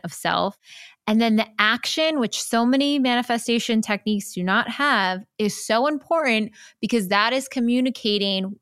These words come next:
where your subconscious self-worth is on the physical plane, set boundaries, say no, how you respond to tests, how you follow pings or your intuition. Whatever actions you are taking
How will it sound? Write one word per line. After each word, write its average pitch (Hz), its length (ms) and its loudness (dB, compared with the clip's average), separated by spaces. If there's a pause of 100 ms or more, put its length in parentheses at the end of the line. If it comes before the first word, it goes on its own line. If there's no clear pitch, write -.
where 214 380 0
your 254 200 0
subconscious 233 720 -2
self-worth 202 580 -2 (100)
is 247 420 0 (320)
on 220 200 2
the 202 60 0
physical 175 380 -4
plane, - 340 -14 (320)
set - 300 -2
boundaries, 277 640 2
say 156 260 -2
no, 262 600 2
how 220 160 -2
you 180 180 -2
respond 175 460 -2
to 156 120 -10
tests, - 640 -2
how - 160 -4
you 185 160 2
follow 175 300 0
pings 247 640 -2
or 185 80 -4
your 160 180 -2
intuition. 226 880 -2 (320)
Whatever 214 600 0
actions 208 500 0
you 208 120 -2
are 202 100 0
taking 190 580 -2